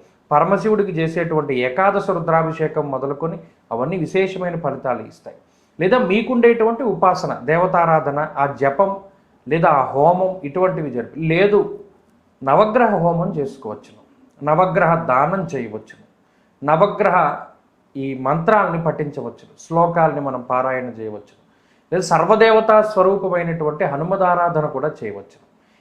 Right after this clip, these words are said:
ఇలాంటివి చేస్తూ ఉండడం, ఆ రోజుల్లో మరీ ముఖ్యంగా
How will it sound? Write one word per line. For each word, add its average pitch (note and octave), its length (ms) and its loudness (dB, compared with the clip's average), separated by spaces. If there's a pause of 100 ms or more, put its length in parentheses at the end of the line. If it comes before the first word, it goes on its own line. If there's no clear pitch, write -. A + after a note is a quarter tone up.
(140)
ఇలాంటివి D#3 540 0
చేస్తూ C3 300 -6
ఉండడం, C#3+ 360 -4 (540)
ఆ G3 180 6
రోజుల్లో G3+ 520 4
మరీ F#3 300 2
ముఖ్యంగా E3+ 580 -4